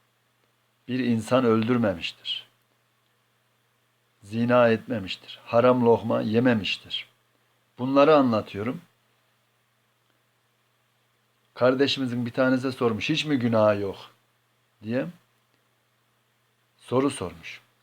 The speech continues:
Kardeşim orada hiç mi günahı yok konusunu anlatmıyor ki. Orada anlatmıyorum. Ben orada anlatırken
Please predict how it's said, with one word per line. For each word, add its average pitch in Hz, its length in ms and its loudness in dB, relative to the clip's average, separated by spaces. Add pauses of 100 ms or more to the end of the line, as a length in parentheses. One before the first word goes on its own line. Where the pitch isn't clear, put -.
(120)
Kardeşim 123 440 -2
orada 117 260 2
hiç 120 200 -6
mi 123 220 -2
günahı 117 380 2
yok 117 200 -2 (120)
konusunu 110 400 -6
anlatmıyor 139 560 0
ki. - 180 -16 (1600)
Orada 135 280 0
anlatmıyorum. 170 580 -2 (2250)
Ben 135 100 0
orada 147 400 2 (680)
anlatırken 147 720 -2